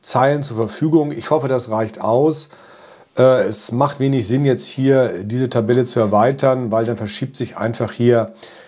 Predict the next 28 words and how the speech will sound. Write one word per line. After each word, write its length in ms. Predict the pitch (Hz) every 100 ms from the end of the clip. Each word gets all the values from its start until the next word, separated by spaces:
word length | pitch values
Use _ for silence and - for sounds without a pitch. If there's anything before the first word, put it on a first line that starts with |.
| _ _ -
diese 300 | 127 120 127
Übersicht 520 | 147 147 127 127 -
über 120 | 127
das 160 | 127 -
Gräserwachstum. 800 | 117 170 160 98 98 - - 101
Ich 160 | 104
habe 240 | 175 190 120
nämlich 420 | 110 143 175 - _
einfach 360 | - 170 190 127
als 220 | 117 -
groben 260 | 127 123
Anhaltspunkt 680 | 101 117 117 - - 135 156 - - - - -
auch 120 | 117
das 180 | 123 -
Gräserwachstum 880 | 98 139 170 123 101 104 - 113 107
hier 140 | 117
mal 100 | 120
mit 220 | 113 104
dargestellt, 760 | 98 107 127 - 131 131 143 120
ganz 320 | 107 156 -
grob. 480 | 98 95 135 165 - - - - - -
Das 100 | -
stimmt 240 | - 123
jetzt 140 | 113 104
also 160 | 110
nur 240 | 107 117 107
wirklich 260 | 127 113
grob. 420 | - - 110 143